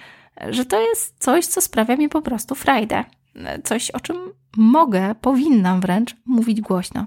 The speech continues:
Dlatego dzisiaj to robię. <laughs> W lutym jeszcze nie robiłam w tym roku. W marcu inspirowałam przedsiębiorczynię na festiwalu Kolej na Kobiety. W wydaniu online oczywiście. W oplotkowej społeczności oczywiście wrzało, bo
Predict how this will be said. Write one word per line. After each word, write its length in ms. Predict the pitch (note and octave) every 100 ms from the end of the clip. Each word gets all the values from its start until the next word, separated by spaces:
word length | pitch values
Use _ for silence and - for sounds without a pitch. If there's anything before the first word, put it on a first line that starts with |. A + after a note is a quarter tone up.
| - -
Dlatego 320 | G3+ G#3 G3+
dzisiaj 240 | F#3+ G#3+
to 140 | - G#3
robię. 280 | G3 D4 A#3+ _ -
<laughs> 280 | A#3+ A3 G3+
W 20 |
lutym 480 | G3+ A3 A#3 G3+ -
jeszcze 360 | G#3+ A3+ -
nie 140 | G3+ G#3
robiłam 500 | G#3 E3 - C4+ C#4+ -
w 120 | -
tym 240 | - F#3+
roku. 260 | - - - - - - - - - - - - - G3
W 80 |
marcu 680 | G#3 A3 D#4+ - B3 C4 C#4+ E4+ -
inspirowałam 640 | G#3+ - G#3 A3 G#3 A3+ A3
przedsiębiorczynię 720 | G3 - G3 G3 - G#3 G3
na 240 | F#3 F3+
festiwalu 880 | - G3+ - _ - F#3+ G3+ G3 F#3
Kolej 300 | - G3 F#3
na 100 | F3+
Kobiety. 540 | - G3 G#3 - C4 - _ _
W 60 | F#3+
wydaniu 460 | G3 G3+ G3 F#3+
online 480 | - G3+ F3+ F3+ F#3 -
oczywiście. 500 | G3 - G3 - G3 - - - - - -
W 60 | -
oplotkowej 540 | - G#3 - B3 A3+
społeczności 600 | - G3+ G3+ - G#3+ G3
oczywiście 340 | G3 G3 -
wrzało, 500 | F#3 F#3 G3+ F#3 F#3+
bo 320 | F#3+ F3 F3+